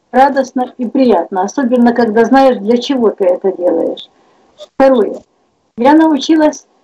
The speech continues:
терпению. Пришлось ждать, пришлось переделывать несколько раз, пришлось разбираться скрупулёзно и подробно. А с техникой я не очень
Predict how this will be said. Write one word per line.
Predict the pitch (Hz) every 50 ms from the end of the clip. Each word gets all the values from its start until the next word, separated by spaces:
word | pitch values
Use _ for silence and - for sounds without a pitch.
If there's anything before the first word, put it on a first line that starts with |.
| _ -
терпению. | 262 294 - - 330 349 381 370 302 208 - - - - _ _ _ _ _ _ _ _
Пришлось | 202 208 233 240 - - 269 269 269 262 233
ждать, | 226 220 214 247 277 311 330 330 - _ _
пришлось | - 208 - - - 226 240 240 - _ _ _
переделывать | - 233 233 240 208 233 269 302 330 339 294 277 247 247
несколько | 233 214 196 196 - - 196 180 - - 196
раз, | 185 180 175 180 - _ _ _ _ _ _ _ _ _ _
пришлось | - 233 233 - - 254 254 269 254 247 - _ _ 247 247 233 226 - _ _ _ - - - _ _ _ _ _ -
разбираться | 247 254 262 214 214 214 262 277 269 285 294 311 320 311 - _ - 233 190 185 196 - - - - _ _ _
скрупулёзно | _ _ - 269 269 240 247 277 262 277 311 330 330 302 226 220 208 175 175 190 - _ _ - - _ _ _ _ _ _ _ _ _ _ _ _ _ -
и | 247 269 277 277 269
подробно. | 247 240 - 285 262 240 277 302 302 302 294 233 220 202 190 185 180 - - _ _ _ _ _ _
А | - 220 220 220
с | 226 -
техникой | - 311 302 240 - 262 247 247 - 247 233 233 233
я | 226 233 226 226
не | 220 220 240 277
очень | 320 339 330 - - 311 269 277 277